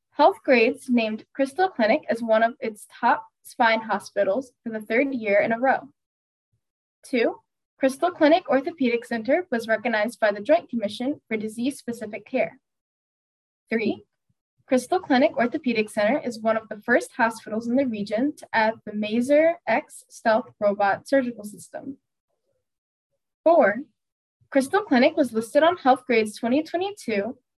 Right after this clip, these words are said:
Joint Replacement Awards. Five, Crystal Clinic Orthopedic Center opened a new pain management service line offering a multifaceted approach to pain management on June first. Second,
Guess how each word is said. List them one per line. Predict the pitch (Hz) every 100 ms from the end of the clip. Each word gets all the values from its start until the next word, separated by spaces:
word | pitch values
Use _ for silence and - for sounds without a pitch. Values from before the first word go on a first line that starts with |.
| _ -
Joint | 277 294
Replacement | 240 226 202 208 -
Awards. | 202 190 - - - _ _ _ _ _ _ _ _ _ _ _ _ _ _ -
Five, | 233 220 330 - _ _ _ -
Crystal | 277 - 403
Clinic | - 262 311 -
Orthopedic | 254 330 339 247 240 -
Center | 202 208 220 208 233
opened | 226 233 294
a | 233
new | 226 226 302 359
pain | 269 247 226
management | 208 202 - 214 214 - _ -
service | 226 208 202 208
line | 202 202 262 - _ _
offering | 226 240 294 285 294
a | 247
multifaceted | 226 233 359 359 240 247 262 311
approach | 339 220 208 -
to |
pain | 262 330 330
management | 208 190 208 208 220 - -
on | 214
June | 208 196 208
first. | 285 - - - _ _ _ _ _ _ _ _ _ _ _ _ _ _ _ _ _ _ _ _ _
Second, | _ 349 381 220 -